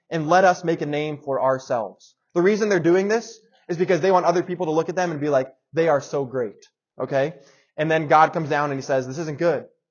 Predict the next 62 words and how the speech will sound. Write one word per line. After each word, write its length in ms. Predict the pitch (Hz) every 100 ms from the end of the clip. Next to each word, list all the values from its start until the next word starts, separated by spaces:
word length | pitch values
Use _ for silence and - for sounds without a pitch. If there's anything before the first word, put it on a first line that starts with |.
| -
for 80 | 127
them. 240 | 113 104 _ _ _ _ -
This 140 | 143
isn't 140 | 151
good 120 | 143 143
for 100 | 135
them." 200 | 123 117
And 100 | 135
so 120 | 139
he 80 | 139
confuses 480 | 131 151 151 143 135
them 180 | 143
so 80 | 139
they 80 | 123
can't 180 | 143 135
communicate 420 | 139 139 143 139
and 120 | 120
finish 220 | 143 135 -
off 160 | 123
building 360 | 139 131 131 123 _ _
their 100 | 139
city, 240 | 131 143 139
and 100 | 131
they're 80 |
dispersed 420 | 127 - 175 170 165
over 200 | 143 139
the, 100 | 131
all, 200 | 123 120
all 200 | 127 127
the 140 | 120
earth. 240 | 101 - _ _ _ _ _ -
But 100 | 156
before 200 | 165 226
I 80 | 226
tell 180 | 208 196
you 60 |
that, 240 | 175 160 156
I 40 |
want 180 | 170 180
to 40 |
tell 140 | 180 180
you 120 | 170
about 380 | 156 147 139 - _ -
a 80 | 156
mistake 560 | 147 - 165 156 - - _ -
that 100 | 139
I've 140 | 135
made 220 | 135 127
two 160 | 131 123
times. 520 | 117 104 98 _ _ _ _ _ _ -
Okay? 300 | 120 135 131 135 _ _ _ _ -
I've 220 | 175 185
made, 460 | 190 185 180 - -
I've 160 | 170
made 160 | 196 202
the 60 | 170
same 240 | 175 175
mistake 380 | 165 - 147 143
twice 320 | 147 131 131
in 80 | 120
my 140 | 104
life. 200 | 95 90